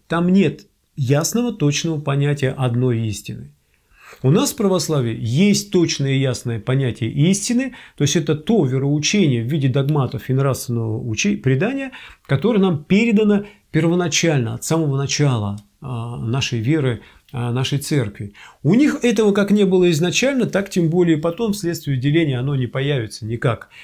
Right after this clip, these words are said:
От ереси отделяется новая ересь, образуется сначала секта, потом оно разрастается, и целое религиозное движение вплоть до образования новой конфессии.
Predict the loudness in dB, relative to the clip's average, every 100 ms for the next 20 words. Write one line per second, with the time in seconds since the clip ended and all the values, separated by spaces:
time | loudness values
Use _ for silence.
0 | -8 -6 0 2 2 0 0 0 0 2
1 | 2 0 0 0 0 0 2 0 0 -4
2 | -2 -2 0 -2 -4 -8 -8 -4 -4 -4
3 | -2 -4 -2 -6 -6 -16 -4 0 2 0
4 | 0 0 0 -2 -2 -2 -2 -2 -6 -8
5 | _ -6 0 2 2 2 2 2 4 2
6 | 0 0 -2 0 -2 -2 -4 -6 -6 -8
7 | -8 -8 -6 -6 -4 -6 -10 -14 -14 -14
8 | -14 -18